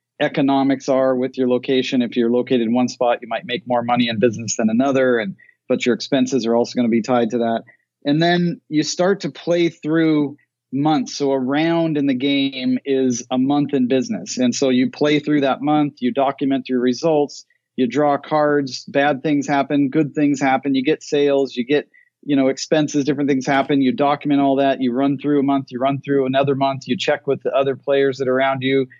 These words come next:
to kind of see what we call the economic health. How is the region doing? And then you just continue doing that with an eye towards the bottom line. How much are you making every month?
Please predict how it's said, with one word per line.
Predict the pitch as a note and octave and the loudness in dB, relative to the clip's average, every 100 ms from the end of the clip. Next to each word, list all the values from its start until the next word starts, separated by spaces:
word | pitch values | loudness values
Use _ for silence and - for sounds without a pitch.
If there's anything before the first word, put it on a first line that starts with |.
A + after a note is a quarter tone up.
| _ - | _ -8
to | C3 | -2
kind | C#3 B2 | 0 0
of | |
see | - C#3+ C3 | -2 -2 0
what | B2+ | 0
we | C#3 C#3+ | -2 -2
call | C#3 C3+ | 0 0
the | A#2 G#2+ | 0 -2
economic | C3+ C#3 C3+ B2+ A#2+ | -4 -2 0 0 0
health. | C#3 C#3 - - | -2 -2 -4 -6
How | B2+ | -2
is | B2+ A#2 | -2 -2
the | A#2+ | -2
region | C3 C#3+ C3+ C3 | 0 0 0 0
doing? | C3+ C3+ C3+ B2+ _ _ _ - | 2 2 0 -4 _ _ _ -4
And | B2+ | 0
then | B2+ | 2
you | C#3 | 0
just | C3+ - | -2 -2
continue | D3+ D3 F3 E3+ D3+ | -2 0 0 2 0
doing | C3 D#3 D#3 | 0 0 2
that | C#3+ C#3+ C#3 - _ _ | 2 0 -2 -8 _ _
with | C#3+ C#3+ | -4 0
an | C#3 B2+ - | 0 0 0
eye | B2+ C#3+ D3+ | 0 2 2
towards | - D3 C#3 A#2+ | 0 -2 -2 -2
the | A#2+ | 0
bottom | B2+ B2+ B2 | 2 2 0
line. | B2 G2+ | -4 -6
How | F#2+ B2+ C#3 | -6 -2 0
much | C#3+ C#3+ | 0 0
are | C3+ | 0
you | B2 | 2
making | B2 C3+ C#3 C3 | 0 0 0 0
every | B2+ B2+ | 0 0
month? | B2+ B2+ | 2 0